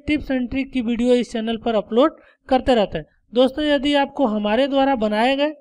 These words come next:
Excel के सभी वीडियो की फाइल तथा इसके वीडियो की लिंक और इसकी पीडीएफ़ भी आप चाहते हैं, तो इसी वीडियो के डिस्क्रिप्शन में हमने एक लिंक रखा है, जाइए उसे चेक कीजिए,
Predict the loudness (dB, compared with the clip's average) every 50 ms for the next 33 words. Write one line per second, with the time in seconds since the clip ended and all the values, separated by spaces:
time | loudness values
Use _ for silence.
0 | _ _ -8 -8 -6 -2 -2 -2 -2 -2 -4 -6 -6 -8 -6 -2 0 2 2 2
1 | 2 2 2 2 4 2 2 0 0 -2 -2 -2 -2 -2 0 0 0 0 -2 -6
2 | _ _ _ -4 -2 0 0 0 0 -2 _ _ _ _ _ -12 -12 -10 -4 -4
3 | -4 -2 -2 -2 0 0 2 0 0 0 -2 -4 -2 -2 -2 -4 -8 _ _ _
4 | _ _ 2 2 2 2 2 -2 -6 -2 -4 -4 -4 _ -4 -4 0 2 2 2
5 | 2 2 2 2 4 4 2 2 0 -2 -2 -2 -2 -4 -4 -4 -4 -6 -8 _
6 | _ -20 -20 _ _ -2 -2 -2 0 0 0 0 0 0 0 -2 -2 -2 -4 -4
7 | -4 -6 -6 -8 -12 -10 _ -6 -6 -4 -2 -2 -2 -2 -2 -2 -2 -2 -2 -4
8 | -4 -6 -6 -6 -6 -4 -6 -6 -4 -4 -6 -6 -6 -10 _ -20 -20 _ _ _
9 | -2 0 0 2 2 0 -2 -4 -4 -6 -8 -4 -4 -6 -6 -4 -6 -4 -4 -4
10 | -4 -6